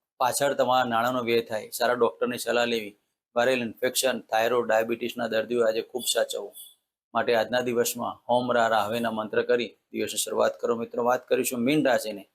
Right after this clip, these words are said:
મીન રાશિના જાતકોને લાભસ્થાને પરિભ્રમણ કરતા ચંદ્રદેવ. મિત્રો, આજે લાભ રહેવાનો,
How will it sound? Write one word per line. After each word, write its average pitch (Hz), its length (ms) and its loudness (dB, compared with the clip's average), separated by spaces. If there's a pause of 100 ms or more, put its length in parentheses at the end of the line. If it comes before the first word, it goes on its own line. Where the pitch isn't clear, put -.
(400)
મીન 151 240 0
રાશિના 147 360 2
જાતકોને 131 720 2 (560)
લાભસ્થાને 131 540 2
પરિભ્રમણ 117 540 -2
કરતા 117 240 -2
ચંદ્રદેવ. 110 480 -6
મિત્રો, 117 320 -4
આજે 113 220 2
લાભ 110 320 0
રહેવાનો, 107 480 -4